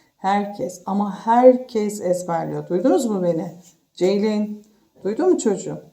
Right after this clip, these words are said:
Hadi bakalım. Dört, sekiz, on iki, on altı, yirmi, yirmi dört, yirmi sekiz, otuz iki, otuz altı,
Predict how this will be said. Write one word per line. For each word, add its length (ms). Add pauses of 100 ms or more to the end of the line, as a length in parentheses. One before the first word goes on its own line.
Hadi 200
bakalım. 500
Dört, 460
sekiz, 680
on 140
iki, 340
on 180
altı, 360
yirmi, 440
yirmi 480
dört, 300
yirmi 220
sekiz, 360
otuz 340
iki, 180
otuz 300
altı, 460